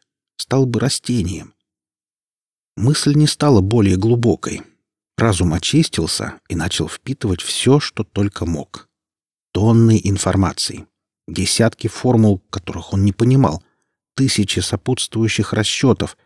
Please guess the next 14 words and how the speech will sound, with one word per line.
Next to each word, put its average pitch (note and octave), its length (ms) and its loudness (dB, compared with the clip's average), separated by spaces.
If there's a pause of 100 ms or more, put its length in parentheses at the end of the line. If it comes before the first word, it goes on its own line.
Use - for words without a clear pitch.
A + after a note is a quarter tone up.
(240)
выводы G2+ 480 2
и F#2 160 -2
результаты, A#2 720 0 (320)
новые A2 380 4
расчёты, G2 600 0 (240)
результаты, A2 760 0 (260)
новые A#2+ 460 4
данные, G2 760 2
новые A#2+ 440 4
расчёты A#2+ 580 2
с - 180 -8
вновь G#2+ 380 0
полученными A#2 640 0
данными. A2+ 640 4